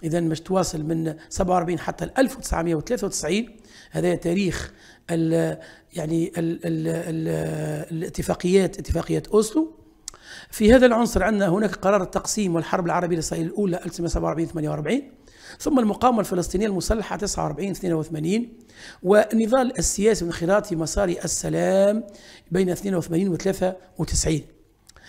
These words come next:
إذن القضية الفلسطينية هي من أبرز قضايا العالم المعاصر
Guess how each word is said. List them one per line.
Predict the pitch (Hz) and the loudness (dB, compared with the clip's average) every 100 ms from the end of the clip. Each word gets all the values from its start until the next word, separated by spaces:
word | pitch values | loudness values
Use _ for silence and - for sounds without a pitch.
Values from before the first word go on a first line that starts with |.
| - - | -20 -6
إذن | 170 190 - | 0 0 0
القضية | 208 214 254 | 0 2 4
الفلسطينية | 302 233 208 - 190 226 190 196 226 - | 4 2 0 2 2 4 4 4 4 0
هي | - 196 | -2 0
من | 165 - | 0 0
أبرز | - 233 214 170 | -2 -2 -2 -2
قضايا | 175 165 175 180 | -2 -2 0 0
العالم | 160 175 165 | 2 0 0
المعاصر | 156 147 139 170 - | -2 -2 0 0 -2